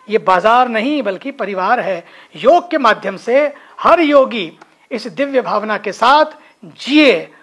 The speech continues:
और दूसरों को भी जीने का संदेश दे। और जियो और जीने दो भी एक बात है, मैं कहता हूँ जियो और जीवन दो, ये उससे भी बड़ी बात है। हम सभी मिलकर सुरक्षित,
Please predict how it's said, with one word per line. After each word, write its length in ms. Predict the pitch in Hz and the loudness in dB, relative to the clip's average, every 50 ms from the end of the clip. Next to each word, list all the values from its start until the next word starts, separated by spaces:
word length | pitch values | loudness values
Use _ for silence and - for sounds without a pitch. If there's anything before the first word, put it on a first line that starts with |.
| _ - _ - | _ -20 _ -4
और 160 | 226 208 196 | -4 -4 -4
दूसरों 420 | - - 226 240 226 - 233 214 | -4 -8 -12 -10 -8 -8 -8 -6
को 120 | 214 220 202 | -6 -8 -10
भी 100 | 185 180 | -10 -12
जीने 400 | 151 - - 220 240 233 240 233 | -14 -10 -8 -6 -4 -4 -4 -4
का 120 | 233 226 | -4 -4
संदेश 500 | 214 - 226 202 190 202 196 190 - - | -4 -6 -10 -8 -6 -6 -6 -6 -6 -6
दे। 320 | 190 202 196 185 180 180 _ _ _ _ _ _ _ _ _ - | -6 -4 -4 -4 -6 -10 _ _ _ _ _ _ _ _ _ -2
और 360 | 208 202 202 196 190 185 180 - - - _ - | 0 2 2 2 0 -2 -6 -14 -20 -20 _ -20
जियो 340 | 147 135 160 185 208 240 285 | -20 -18 -12 -8 0 2 4
और 180 | 302 277 269 233 | 4 4 2 0
जीने 340 | 170 170 202 220 247 262 | -4 -8 -8 -4 -4 0
दो 140 | 262 277 262 | 2 2 2
भी 140 | 277 294 269 | 4 2 4
एक 200 | 262 262 262 269 | 4 4 4 4
बात 240 | 233 233 214 214 220 | 2 2 2 2 0
है, 60 | 208 | -2
मैं 160 | 196 214 226 | -4 -4 -4
कहता 220 | 226 233 220 233 277 | -4 -4 -2 -2 -2
हूँ 140 | - - | -4 -4
जियो 360 | - - 175 196 233 254 254 233 | -10 -14 -10 -2 0 2 2 2
और 160 | 226 247 240 | 0 -2 -2
जीवन 500 | 175 - - - 196 226 226 214 185 165 | -6 -12 -10 -6 -2 -2 0 -2 -2 -4
दो, 220 | 156 143 139 - _ _ _ _ _ _ - | -8 -10 -12 -16 _ _ _ _ _ _ -6
ये 60 | 226 | -6
उससे 280 | 233 196 - - 185 269 | -6 -6 -2 -2 -2 -2
भी 80 | 277 | -2
बड़ी 220 | 226 196 190 196 185 | -4 -4 -4 -4 -4
बात 260 | 175 170 165 165 - | -4 -4 -6 -6 -10
है। 180 | 175 160 160 _ - - - _ - | -14 -14 -16 _ -20 -20 -20 _ -10
हम 140 | 185 185 190 | -10 -10 -8
सभी 240 | - 185 185 190 | -8 -6 -6 -6
मिलकर 440 | 190 185 190 196 - 262 269 277 269 277 - _ _ _ _ _ | -6 -6 -8 -4 0 0 0 0 -2 -6 -14 _ _ _ _ _
सुरक्षित, 720 | - - 185 185 220 226 220 - - 294 294 - - | -14 -6 0 0 0 0 0 -4 -6 -6 -6 -6 -14